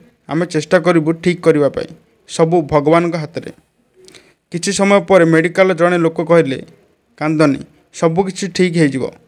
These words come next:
ମା ତାରିଣୀଙ୍କ ଉପରେ ଭରସା ରଖ। ଘଟଗାଁ ଯାଅ, ମା ତାରିଣୀଙ୍କୁ ଦୁଃଖ ଜଣେଇବ। ମାଙ୍କ ଅଭୟ ସୁନ୍ଦର ମନ୍ଦାର ଫୁଲ ଧରି ଆସିବ, ତମ ସ୍ୱାମୀଙ୍କ ମୁଣ୍ଡ ତଳେ ରଖିଦେବ।"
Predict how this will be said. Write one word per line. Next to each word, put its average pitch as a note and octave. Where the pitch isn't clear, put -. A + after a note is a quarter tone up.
ମା E3
ତାରିଣୀଙ୍କ D#3+
ଉପରେ D#3+
ଭରସା D#3+
ରଖ। D3+
ଘଟଗାଁ E3
ଯାଅ, C#3
ମା D3+
ତାରିଣୀଙ୍କୁ D#3+
ଦୁଃଖ D3
ଜଣେଇବ। C3+
ମାଙ୍କ E3
ଅଭୟ D#3
ସୁନ୍ଦର D#3+
ମନ୍ଦାର D3+
ଫୁଲ E3
ଧରି D#3+
ଆସିବ, D3
ତମ F3
ସ୍ୱାମୀଙ୍କ E3
ମୁଣ୍ଡ E3+
ତଳେ E3
ରଖିଦେବ।" C#3+